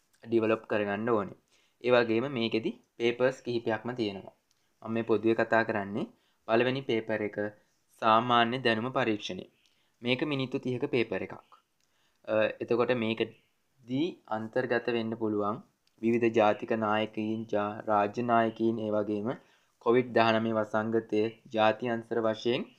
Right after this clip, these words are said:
මෑතකදී පවත්වන ලද තරඟාවලි, ඔලිම්පික්, එතකොට ක්‍රිකට් වගේ ඒවා, ඒ වගේම මහද්වීප, සාගර, විවිධ රටවල් වල මුදල් නෝට්ටු සහ ඒ වගේ අගයන්,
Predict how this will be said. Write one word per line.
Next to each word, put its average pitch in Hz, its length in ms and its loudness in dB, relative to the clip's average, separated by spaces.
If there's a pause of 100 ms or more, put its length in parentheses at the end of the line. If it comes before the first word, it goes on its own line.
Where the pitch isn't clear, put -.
(180)
මෑතකදී 117 640 2
පවත්වන 110 460 0
ලද 110 200 2 (320)
තරඟාවලි, 113 720 4 (120)
ඔලිම්පික්, 110 540 -2 (120)
එතකොට 110 420 -4
ක්‍රිකට් 110 440 0 (260)
වගේ 110 320 0
ඒවා, 107 220 4
ඒ 107 80 2
වගේම 107 360 0 (100)
මහද්වීප, 107 640 -4 (120)
සාගර, 107 540 2 (460)
විවිධ 123 280 0
රටවල් 117 420 4
වල 120 140 0
මුදල් 117 400 0
නෝට්ටු 113 360 -4
සහ - 180 -6
ඒ 110 180 2
වගේ 113 400 2
අගයන්, 117 440 0